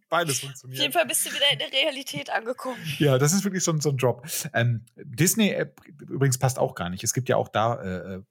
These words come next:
Speaker 1: Werke, die jetzt halt auch gar nicht so hoffnungsvoll sind. Wir driften übrigens grad ab, aber Taron und der Zauberkessel, der hat mich übrigens auch verstört als Kind.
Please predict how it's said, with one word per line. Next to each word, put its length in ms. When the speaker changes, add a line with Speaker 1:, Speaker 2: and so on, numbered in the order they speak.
Speaker 1:
Werke, 280
die 100
jetzt 180
halt 140
auch 100
gar 80
nicht 140
so 60
hoffnungsvoll 460
sind. 180
Wir 140
driften 320
übrigens 220
grad 140
ab, 140
aber 160
Taron 300
und 100
der 120
Zauberkessel, 560
der 140
hat 60
mich 140
übrigens 240
auch 140
verstört 360
als 140
Kind. 240